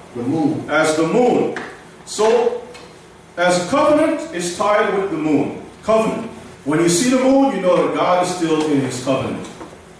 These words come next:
Speaker 2: The moon is a sign. All you have to do is look and see the moon is still there.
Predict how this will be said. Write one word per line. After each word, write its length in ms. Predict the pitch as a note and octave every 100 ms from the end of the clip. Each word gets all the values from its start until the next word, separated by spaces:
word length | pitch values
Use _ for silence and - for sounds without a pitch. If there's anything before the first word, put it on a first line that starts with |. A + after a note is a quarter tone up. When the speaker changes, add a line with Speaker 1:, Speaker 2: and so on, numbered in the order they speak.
| - - - -
Speaker 2:
The 80 | D3
moon 200 | D3+ D3+
is 120 | E3
a 60 | G#3+
sign. 600 | - B3+ C4 - - - - - -
All 220 | D3 F#3
you 60 | G3
have 260 | G3+ G3+ G3+
to 80 |
do 140 | A3 A3
is 120 | -
look 160 | F#3+ -
and 100 | F3
see 220 | - G3+
the 60 | F3
moon 240 | G3 G3 F#3+
is 80 |
still 240 | - G3+ G3
there. 400 | G3 G3+ G3